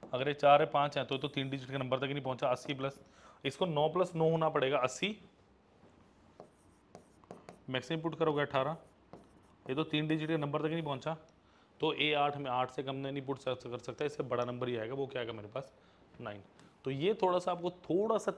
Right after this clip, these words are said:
thinking process को ना moderate level पे रख के करने वाले question नहीं है,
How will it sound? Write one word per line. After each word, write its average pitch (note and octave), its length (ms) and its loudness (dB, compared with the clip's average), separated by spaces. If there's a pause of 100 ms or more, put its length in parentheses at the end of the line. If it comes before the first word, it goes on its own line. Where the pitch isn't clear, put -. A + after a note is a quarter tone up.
(120)
thinking D#3 340 -4
process D3+ 300 0
को D3+ 100 -4
ना D#3+ 140 0 (540)
moderate C#3 400 2
level D3+ 220 2
पे D3+ 100 0
रख C#3+ 100 -2
के C#3+ 120 -6
करने C3+ 240 -4
वाले B2+ 180 -2
question A2+ 260 -8
नहीं G2+ 140 -12
है, F#2+ 80 -20